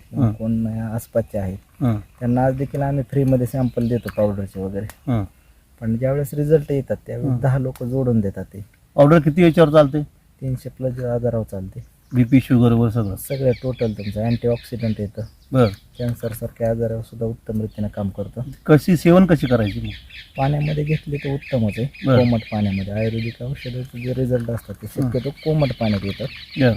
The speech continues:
Speaker 2: मग सकाळी घ्यायची का संध्याकाळी?
Speaker 1: दोन टाइम अर्धा अर्धा चमचा घेऊ शकता.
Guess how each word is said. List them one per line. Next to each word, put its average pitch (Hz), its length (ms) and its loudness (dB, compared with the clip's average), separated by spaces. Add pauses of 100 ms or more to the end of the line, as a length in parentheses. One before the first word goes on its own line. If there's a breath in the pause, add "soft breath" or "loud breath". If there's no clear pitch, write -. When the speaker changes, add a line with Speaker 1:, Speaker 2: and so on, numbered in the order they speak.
(300)
Speaker 2:
मग 143 180 -2
सकाळी 175 200 6
घ्यायची 170 200 2
का 170 60 2
संध्याकाळी? 110 640 -4
Speaker 1:
दोन 180 200 2
टाइम 190 280 2
अर्धा 165 260 2
अर्धा 135 160 0
चमचा 123 320 -4
घेऊ 101 180 -2
शकता. 95 340 -10